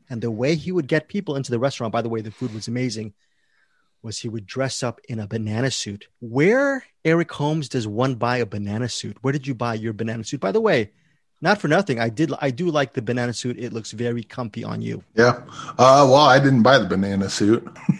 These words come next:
Speaker 2: <laughs> May was, uh, going through her clothes, and she had this banana hoodie that she got from somewhere, and she's like, "Uncle Eric, I think this might fit you." And I said,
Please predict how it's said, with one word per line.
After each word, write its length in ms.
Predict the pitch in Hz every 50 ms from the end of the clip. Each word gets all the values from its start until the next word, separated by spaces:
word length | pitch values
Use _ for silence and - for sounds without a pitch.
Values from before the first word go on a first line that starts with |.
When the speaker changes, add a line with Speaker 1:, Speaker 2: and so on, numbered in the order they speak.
| - - -
Speaker 2:
<laughs> 400 | - - - - - - - -
May 280 | 117 123 123 131 131
was, 300 | 127 123 123 113 107 -
uh, 240 | 123 113 110 110 110
going 260 | 107 120 120 120 117
through 300 | 107 131 120 117 110 101
her 20 | 95
clothes, 560 | - - 117 110 110 110 110 107 107 - -
and 560 | 117 - - 104 101 98 98 101 101 101 -
she 280 | - - 110 104 104 104
had 180 | 113 110 107
this 180 | 110 110 - -
banana 580 | - 107 98 98 104 107 110 113 110 101 98
hoodie 520 | 92 - 117 104 104 104 104 104 104 101 - _
that 160 | - 104 98 95
she 120 | - -
got 240 | 95 107 107 107 107
from 180 | - 113 101 92
somewhere, 420 | - - 113 110 110 107 104 104
and 100 | 101 98
she's 160 | - 104 95
like, 240 | 107 104 101 104 - - _ _ _ -
"Uncle 260 | - 147 147 147 165 160
Eric, 280 | 165 165 143 156 143
I 40 | 143
think 160 | 185 190 185
this 180 | 165 165 156 -
might 220 | 175 170 156 139
fit 280 | - - 151 151 143 -
you." 160 | 123 120 110
And 220 | 107 104 98 - - _ _ _ -
I 60 | -
said, 340 | 95 - 117 104 95 92 92